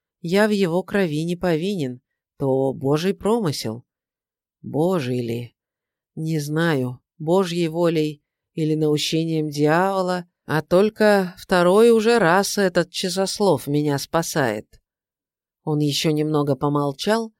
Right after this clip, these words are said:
потом решился, громко хлопнул в ладоши и крикнул: «Микола, где же тебя черти носят? То вертишься под ногами, а когда ты нужен, не дозовёшься». Немного погодя, в горницу вошёл слуга,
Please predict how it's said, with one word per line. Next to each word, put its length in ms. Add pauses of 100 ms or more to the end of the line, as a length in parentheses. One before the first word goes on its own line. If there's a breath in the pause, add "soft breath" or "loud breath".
(280)
потом 340
решился, 600 (280)
громко 440
хлопнул 600
в 40
ладоши 500
и 60
крикнул: 540 (360)
«Микола, 720 (380)
где 260
же 120
тебя 220
черти 380
носят? 440 (280)
То 180
вертишься 640
под 200
ногами, 500
а 100
когда 360
ты 160
нужен, 520 (200)
не 160
дозовёшься». 880 (600)
Немного 500
погодя, 540
в 60
горницу 540
вошёл 380
слуга, 520